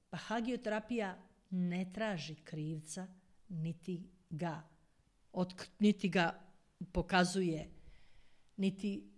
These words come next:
ona jednostavno, e, traži izlaz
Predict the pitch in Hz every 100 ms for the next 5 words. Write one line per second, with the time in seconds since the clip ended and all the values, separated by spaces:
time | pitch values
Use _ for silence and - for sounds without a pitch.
0 | - _ _ - 175 202 196 226 254 -
1 | 196 180 156 - - _ _ 170 160 156
2 | - 185 180 226 180 180 170 165 202 -
3 | - 226 190 - 156 147 131 - -